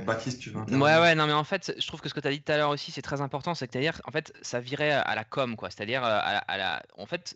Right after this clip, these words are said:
Speaker 2: le moindre, euh, le moindre petit truc est monté en épingle, sur, notamment sur les réseaux sociaux, en mode, « Ah, regardez comme, euh, comme on est fort, comme on est présent, comme on représente, et cetera. » Et en fait, c'est, c'est un peu ça le problème, c'est-à-dire que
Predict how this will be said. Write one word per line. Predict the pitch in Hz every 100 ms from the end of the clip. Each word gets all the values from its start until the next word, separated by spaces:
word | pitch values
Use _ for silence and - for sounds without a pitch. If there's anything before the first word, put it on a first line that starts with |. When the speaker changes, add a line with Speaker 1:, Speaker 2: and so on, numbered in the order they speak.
| -
Speaker 2:
le | 110
moindre, | 127 156 175 160
euh, | 139 123 113 104
le | 110
moindre | 123 151 165 139
petit | 120 -
truc | - 156 180 - -
est | 117
monté | 127 143 165
en | 147
épingle, | 131 - 147 160 135
sur, | - 120
notamment | 120 135 135
sur | 127 123
les | 113
réseaux | 110 107
sociaux, | 107 - 151 165
en | 107
mode, « | 127 143
Ah, | -
regardez | 135 147 135 151
comme, | - 135 135
euh, | 110 95 - - - -
comme | - 131
on | 127
est | 123
fort, | - 160 165 143 123
comme | 131
on | 131
est | 127
présent, | - 135 139 160
comme | 151 127
on |
représente, | 117 - 143
et | 135
cetera. » | 127 147 - - - - -
Et | 135
en | 131 135
fait, | 214 214 -
c'est, | - 143
c'est | - -
un | 151
peu | 160
ça | 170
le | 175
problème, | - 190 190
c'est-à-dire | 156 135
que | 156